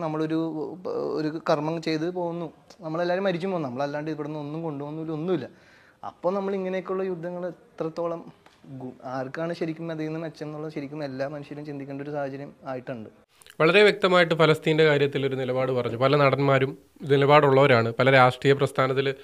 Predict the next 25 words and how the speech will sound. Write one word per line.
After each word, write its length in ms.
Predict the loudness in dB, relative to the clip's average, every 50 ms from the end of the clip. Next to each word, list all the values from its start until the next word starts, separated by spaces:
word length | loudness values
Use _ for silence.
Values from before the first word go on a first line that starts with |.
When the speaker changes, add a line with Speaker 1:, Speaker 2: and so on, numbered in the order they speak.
| -18 -20 -20 -20 -2 2 4
Speaker 2:
ഏഹ്, 100 | 6 6 6
നിൽക്കുന്നവരാണ്. 500 | 4 6 6 8 8 8 8 8 8 6 6
ഇപ്പോൾ 140 | 4 4 6
ഗോ-, 180 | 8 6 6 6 6
കേരളത്തിലാണെങ്കിൽ 560 | 4 4 4 2 4 4 4 4 2 2 2 0
പോലും 180 | 0 0 0 -2 -6 -14 -20 -20 -4 _ 2
ഈ 60 | 4 6
കോൺഗ്രസ്സുകാരും 540 | 6 8 6 6 4 6 6 6 6 6 4 2
കമ്മ്യൂണിസ്റ്റുകാരും 560 | 2 2 2 0 2 2 4 4 6 6 4 6
എല്ലാം, 180 | 4 4 4 2 -2 -10 -20 -20 -2 2 4
ഏഹ്, 120 | 4 6 6
ഫലസ്തീൻ 400 | 6 6 6 4 2 2 2 4 4
ഐക്യദാർഢ്യം 500 | 2 2 2 2 2 2 2 2 0 0 0
പ്രഖ്യാപിച്ചുകൊണ്ട് 480 | 2 4 6 6 6 6 4 2 4 4
പല 80 | 4 4 2
പരിപാടികളും 380 | 2 2 0 0 -2 -2 -2 -4
നടത്തുമ്പോൾ 380 | -4 -4 -6 -4 -2 -2 -2 0 2 2
അതിൽ 160 | 2 2 2 2 4 4 4
അതിൻ്റെ 280 | 4 4 4 6 6 6
വക്താക്കളായിട്ടുള്ള 720 | 6 4 6 6 6 6 8 6 6 6 6 4 2 4 4 6
നടന്മാർ 420 | 6 6 6 6 6 6 6 4 4 4 4
പോലും 300 | 4 6 6 6 6 4 6
ഇതുവരെ 280 | 6 6 6 6 6 4
അവരുടെ 180 | 4 4 2 2
ഒരു 80 | 2